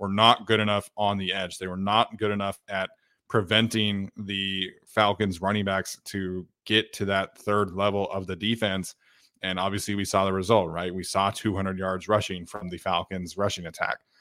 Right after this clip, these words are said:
And this forty-niners offense, if you, if you play the same way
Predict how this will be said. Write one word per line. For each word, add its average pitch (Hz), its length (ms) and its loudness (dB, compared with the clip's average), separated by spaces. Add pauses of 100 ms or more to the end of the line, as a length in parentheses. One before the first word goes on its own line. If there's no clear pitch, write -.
(320)
And 87 380 -2 (720)
this 98 200 -2
forty-niners 107 600 6
offense, 110 420 8
if 87 140 -4
you, 110 320 2 (200)
if 104 200 -4
you 135 180 4
play 135 320 6
the 110 100 4
same 120 400 2
way 107 440 0